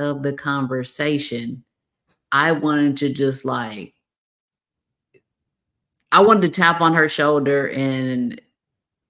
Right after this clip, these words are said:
you know, I can't do that, of course. But it was, she was so overbearing. They were both single. I could tell from the conversation.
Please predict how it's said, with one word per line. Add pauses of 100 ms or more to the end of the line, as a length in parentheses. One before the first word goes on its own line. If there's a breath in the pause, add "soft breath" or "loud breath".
(1000)
you
know,
I
can't
do
that, (280)
of
course. (800)
But
it
was, (200)
she
was
so
overbearing.
They
were
both
single.
I
could
tell
from
the
conversation.